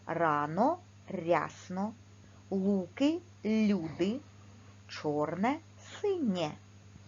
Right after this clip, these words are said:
Буква І позначає м'якість приголосних. Дим, дім. Тин, тінь. Лис, ліс. Низ, ніс. Ну і, звичайно, знак м'якшення.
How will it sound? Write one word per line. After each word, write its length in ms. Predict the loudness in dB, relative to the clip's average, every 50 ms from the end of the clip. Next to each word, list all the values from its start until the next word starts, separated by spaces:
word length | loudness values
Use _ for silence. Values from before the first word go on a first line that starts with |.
| -20 -20 -20 -20 -20 -20 -20 -20 -20 -20 -20 -20 -20 -18 -14
Буква 580 | -14 -10 -8 -8 -10 -10 -10 -4 -2 0 0 0 -2 -4 -4
І 380 | 0 0 2 2 0 0 -2 -2
позначає 600 | -4 -4 -2 -2 -2 -4 -2 -2 0 0 0 0
м'якість 540 | -2 0 2 2 2 2 0 -4 -10 -8 -6
приголосних. 800 | -2 0 0 0 0 0 0 -2 -2 -4 -8 -8 -8 -8 -8 -10 -12 -20 -20 -20 -20 -20 -20 -16 -14 -12
Дим, 340 | -4 -2 0 0 0 0 -2 -6 -14 -18 -20 -18 -16 -14
дім. 500 | -14 -12 -10 -8 -6 -4 -4 -4 -6 -8 -10 -14 -20 -20 -20 -20 -20 -20 -20 -20 -8 -2
Тин, 220 | 0 2 2 2 0 -4 -12 -18 -20 -20 -20 -20 -20 -12
тінь. 380 | -8 -6 -6 -4 -4 -6 -8 -10 -10 -14 -20 -20 -20 -20 -20 -20 -20 -18 -10 -4
Лис, 560 | -2 0 2 2 2 2 0 -2 -8 -16 -20 -20 -20 -10 -4
ліс. 360 | -2 -2 0 0 -2 -4 -6 -8 -14 -20 -20 -20 -20 -20 -20 -20 -20 -16 -8
Низ, 600 | -2 0 4 6 6 6 6 4 2 0 -4 -4 -6 -8 -16 -14 -10
ніс. 420 | -4 0 2 2 2 2 0 -2 -6 -12 -18 -20 -20 -20 -20 -20 -20 -20 -20 -20 -20 -20 -20 -20 -20 -12 -4 -2
Ну 100 | 0 2
і, 120 | 2 2
звичайно, 840 | 0 2 2 0 0 0 -2 0 2 4 4 4 4 4 4 2 2
знак 400 | 2 2 2 2 4 2 2 0
м'якшення. 960 | -2 -2 4 6 6 6 6 6 2 -2 -10 -8 -8 -8 -8 -8 -8 -10 -12 -12